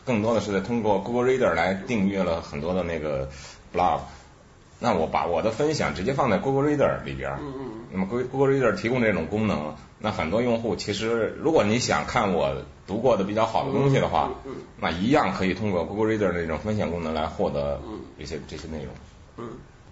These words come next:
Speaker 2: 你有没有考虑过，就现在这个频率下降会减小你的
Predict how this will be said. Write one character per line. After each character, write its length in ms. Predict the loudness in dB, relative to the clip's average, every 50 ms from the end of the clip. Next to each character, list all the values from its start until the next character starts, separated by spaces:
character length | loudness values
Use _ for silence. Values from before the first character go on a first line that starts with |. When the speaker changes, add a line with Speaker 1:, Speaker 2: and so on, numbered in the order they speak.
| -20 -20 -14 -6
Speaker 2:
你 100 | -2 0
有 100 | 2 2
没 120 | 4 4
有 160 | 4 2 2 0 -6 -12 -20 -20 -20 -20 -14 -12
考 260 | -10 -4 0 0 2
虑 120 | 2 2 2
过， 180 | 2 0 0
就 120 | 0 -2 -2
现 180 | 0 2 2
在 80 | 2 2
这 160 | 2 -2 0
个 320 | 2 2 2 2 0 -4 -10 -16 -18 -18 -16 -10
频 160 | -6 -4 -2
率 140 | 0 0 2
下 180 | 4 4 4
降 240 | 4 4 2 2 2
会 320 | 0 0 0 0 -2 -4 -6 -12 -20 -20 -20 -20 -20 -20 -20 -20 -18 -10
减 300 | -4 0 2 4 4 4
小 280 | 4 2 2 2 2 0
你 160 | -2 -2 0
的 320 | 2 4 4 4 2 -2